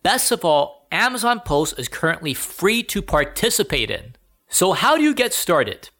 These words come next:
Amazon Post Beta is currently available only to vendors or sellers who have enrolled an Amazon brand registry with a U S Amazon store. If you meet the above criteria, you can participate in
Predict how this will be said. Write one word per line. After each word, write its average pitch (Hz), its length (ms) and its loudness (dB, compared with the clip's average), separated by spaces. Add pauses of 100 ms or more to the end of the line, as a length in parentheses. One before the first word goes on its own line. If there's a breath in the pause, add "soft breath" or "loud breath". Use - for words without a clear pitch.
(140)
Amazon 294 480 0
Post - 440 -2
Beta 170 460 0
is - 120 -10
currently 160 560 -4
available 139 800 -2 (420 soft breath)
only 233 240 0
to 254 120 -4
vendors 220 520 -2
or 262 80 -6
sellers 143 440 -2 (260 soft breath)
who 165 100 0
have 151 220 0
enrolled 165 520 2
an 131 160 -6 (120)
Amazon 226 600 -2
brand 185 340 -2
registry 139 680 -2 (160 soft breath)
with 139 120 -4
a 123 80 0
U 135 320 2
S 190 200 -4 (100)
Amazon 143 460 -2
store. - 340 -10 (540)
If 127 100 -6
you 147 100 0
meet 226 220 -2
the 233 80 2
above 202 300 -2
criteria, 165 720 0 (280 loud breath)
you 139 80 -10
can - 140 -6
participate 175 720 -2
in 135 180 -8